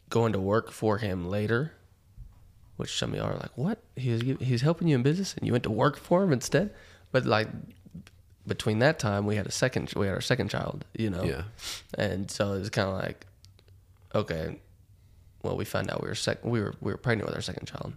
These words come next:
Speaker 2: Yeah.
Speaker 1: And then I started working for that guy and we had our second child, like, very shortly after.
Speaker 2: Yeah.
Speaker 1: Um, so I went back to work for somebody, but to make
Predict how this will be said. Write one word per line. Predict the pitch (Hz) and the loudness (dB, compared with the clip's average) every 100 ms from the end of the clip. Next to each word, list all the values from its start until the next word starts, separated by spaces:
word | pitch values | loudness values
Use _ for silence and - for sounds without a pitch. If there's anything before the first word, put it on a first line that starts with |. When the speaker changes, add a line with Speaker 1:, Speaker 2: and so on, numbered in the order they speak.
| - | -6
Speaker 2:
Yeah. | 78 - - - | -4 -4 -8 -6
Speaker 1:
And | 113 | 0
then | 113 101 | 0 0
I | 98 | -2
started | - 104 | 0 0
working | 95 98 - | 2 -2 -4
for | |
that | 95 | -4
guy | 95 | -2
and | 92 | -2
we | 107 | -2
had | 107 92 | -2 0
our | 82 | -2
second | - - | -4 -6
child, | - 107 - | -4 -4 -4
like, | 90 | -4
very | 101 85 80 | -4 -2 -4
shortly | - - - - | -2 -4 -4 -6
after. | - - 80 | -6 -4 -4
Speaker 2:
Yeah. | - 95 - - - | -4 -8 -12 -18 0
Speaker 1:
Um, | 113 107 | 2 2
so | 101 110 | 2 4
I | |
went | 113 - | 4 4
back | 113 113 | 2 2
to | |
work | 101 - | 0 0
for | |
somebody, | - 98 95 95 | -2 -2 -2 -2
but | 95 95 - | -2 -2 -2
to | |
make | 107 92 | -2 -2